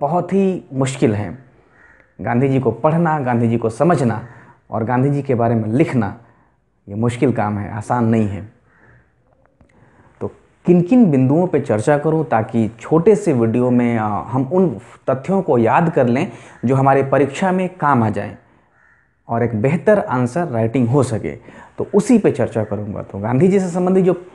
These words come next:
प्रश्न पूछे गए हैं वो, आ, वर्ण और जाति पे पूछे गए हैं, सामाजिक सांस्कृतिक विचार पूछे गए हैं,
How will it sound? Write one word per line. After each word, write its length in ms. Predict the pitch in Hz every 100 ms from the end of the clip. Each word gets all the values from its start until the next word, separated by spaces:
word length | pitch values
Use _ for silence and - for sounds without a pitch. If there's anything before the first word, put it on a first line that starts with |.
| -
प्रश्न 300 | 185 180 185
पूछे 320 | 175 147 165
गए 80 | 143
हैं 200 | 143 151 - - - -
वो, 340 | 139 143 139
आ, 280 | 113 87 117
वर्ण 320 | 110 127 165
और 80 | 151
जाति 300 | 120 117 117 175
पे 120 | 170
पूछे 340 | 170 139 156
गए 80 | 143
हैं, 280 | 143 156 147
सामाजिक 500 | 135 113 113 120 135
सांस्कृतिक 680 | - 113 113 - 139 139 117
विचार 400 | 107 - 139 180
पूछे 360 | 170 139 160 143
गए 80 |
हैं, 260 | 139 143 139